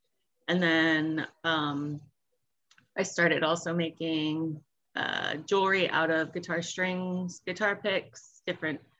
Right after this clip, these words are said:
parts. So it's kind of vast, I guess. I was still playing around a lot with it. So yes, so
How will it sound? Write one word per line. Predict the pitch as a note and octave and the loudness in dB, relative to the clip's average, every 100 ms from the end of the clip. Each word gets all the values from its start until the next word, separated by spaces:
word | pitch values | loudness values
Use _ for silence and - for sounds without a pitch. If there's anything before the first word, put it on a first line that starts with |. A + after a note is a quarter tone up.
| _ _ _ - | _ _ _ 4
parts. | A#3+ A#3 - - | 6 6 2 -4
So | F#3 F3+ | 2 4
it's | F3+ | 2
kind | - C#4 D4+ | 2 6 8
of | B3 A3 - _ _ - - - - _ - | 6 2 -6 _ _ -10 -10 -10 -16 _ -6
vast, | E3 E3 E3 A#3 - - - | 0 2 2 0 -6 -18 -2
I | G#3 | 0
guess. | A3 A#3+ - F3 | 2 0 -2 -2
I | |
was | F3 F3 | -2 -2
still | - F#3 | -6 -8
playing | F3 F3 F#3 E3+ | -6 -4 -4 -2
around | D#3 E3+ G3 | -2 -2 -2
a | G#3 | 2
lot | A3+ A3 | 2 2
with | B3+ | -2
it. | D#4 - _ _ _ | -4 -8 _ _ _
So | F#3+ | -4
yes, | F3+ C#3 - - - | 0 0 -2 -16 -8
so | - | -4